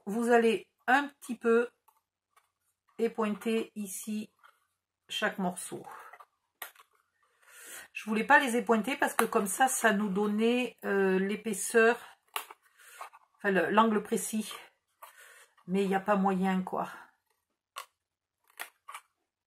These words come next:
On peut pas le faire. Là, là, et ensuite, oh, c'est bon, j'ai fait le tour.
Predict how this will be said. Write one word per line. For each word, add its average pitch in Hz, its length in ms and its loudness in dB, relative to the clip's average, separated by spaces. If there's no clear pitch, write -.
On 196 140 -6
peut 196 160 -8
pas 196 100 -4
le 185 100 -2
faire. - 320 -10
Là, 240 600 2
là, 233 800 4
et 202 140 -4
ensuite, 196 480 -8
oh, 170 140 -6
c'est - 160 -8
bon, 147 180 -8
j'ai 185 160 -8
fait 190 120 -8
le 165 100 -10
tour. - 180 -20